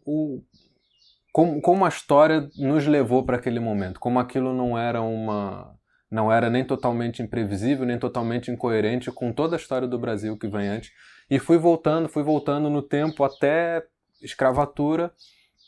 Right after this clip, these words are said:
e resolvi fazer essa ligação de, de, de, de,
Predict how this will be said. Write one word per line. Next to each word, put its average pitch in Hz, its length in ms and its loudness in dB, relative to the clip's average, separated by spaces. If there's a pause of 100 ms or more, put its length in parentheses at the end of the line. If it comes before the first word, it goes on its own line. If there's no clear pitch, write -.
(800)
e 131 100 2
resolvi 143 480 4
fazer 160 300 2
essa 160 180 2
ligação 160 600 0
de, 117 360 0
de, 101 720 -4 (120)
de, 98 720 -12 (200)
de, 107 420 -4